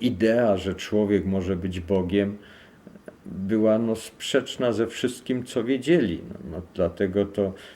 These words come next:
nie człowiek stał się Bogiem w osobie Pana Jezusa, to Bóg stał się człowiekiem.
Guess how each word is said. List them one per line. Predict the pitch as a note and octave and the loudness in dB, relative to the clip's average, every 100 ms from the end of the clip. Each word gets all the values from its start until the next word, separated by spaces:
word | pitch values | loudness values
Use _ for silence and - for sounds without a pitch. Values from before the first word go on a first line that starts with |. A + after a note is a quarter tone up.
| - | -10
nie | F#2+ A#2 C3 | 0 2 2
człowiek | - C3+ C#3+ C3 - | 2 2 6 4 2
stał | - F#2+ | 0 0
się | - G2 | 0 2
Bogiem | F2+ G2 F#2+ E2 | 4 4 2 0
w | F2 | -2
osobie | F#2 F#2 F2 F2+ | -4 -4 -6 -4
Pana | F#2 F2+ | -2 -2
Jezusa, | F#2 F#2+ F2+ F2 C#2 | 0 -2 -4 -8 -10
to | - G2 | -4 -4
Bóg | F2+ A2 B2 | 0 -2 -2
stał | - G2 | -2 -4
się | F#2+ F#2 | -4 -8
człowiekiem. | - G#2 F2+ F2+ E2 E2+ | -4 -2 0 -2 -2 -10